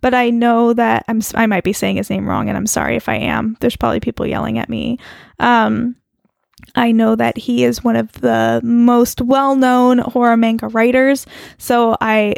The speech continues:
saw this book at, uh, the local bookstore, and I ended up picking it up, and it's very addicting to read. It's just, like, a bunch of little short mangas, and it's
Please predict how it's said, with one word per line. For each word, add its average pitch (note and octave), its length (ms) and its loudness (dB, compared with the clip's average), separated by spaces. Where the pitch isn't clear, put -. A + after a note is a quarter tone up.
saw A#3 240 0
this A#3 180 0
book - 500 -2
at, A#3 420 2
uh, - 300 -2
the A#3 160 2
local G#3+ 300 0
bookstore, F4 720 0
and A#3 320 4
I A3 40 0
ended A3 240 -2
up A#3 120 -2
picking A#3 280 -2
it A3+ 80 2
up, A#3 220 -2
and A#3 160 0
it's - 400 -6
very A#3+ 340 2
addicting B3 440 2
to B3+ 100 2
read. B3 180 4
It's A#3+ 140 0
just, - 160 -8
like, A#3+ 140 0
a A#3 40 0
bunch A#3+ 220 0
of A#3+ 60 2
little A#3+ 220 2
short - 420 0
mangas, B3 500 2
and - 340 -2
it's - 280 -8